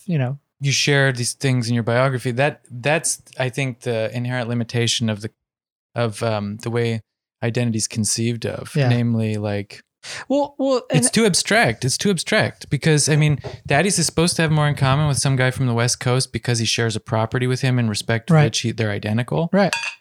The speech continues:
Speaker 2: No.
Speaker 1: Well, and that, and I think that's, that's something that I've been wanting. I was just kind of thinking about as you guys were talking, which is that, like, you know, the thing about identity,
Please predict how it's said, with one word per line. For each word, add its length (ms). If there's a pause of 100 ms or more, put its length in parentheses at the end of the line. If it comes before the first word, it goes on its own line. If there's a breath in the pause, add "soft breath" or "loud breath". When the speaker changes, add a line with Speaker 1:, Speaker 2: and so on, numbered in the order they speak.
Speaker 2:
No. 300 (340 loud breath)
Speaker 1:
Well, 100
and 80
that, 160
and 160
I 120
think 180
that's, 340
that's 320
something 320
that 120
I've 80
been 180
wanting. 380 (360 loud breath)
I 100
was 160
just 160
kind 140
of 60
thinking 300
about 180
as 140
you 60
guys 220
were 60
talking, 460
which 180
is 180
that, 160
like, 360 (400)
you 100
know, 240
the 120
thing 180
about 200
identity, 640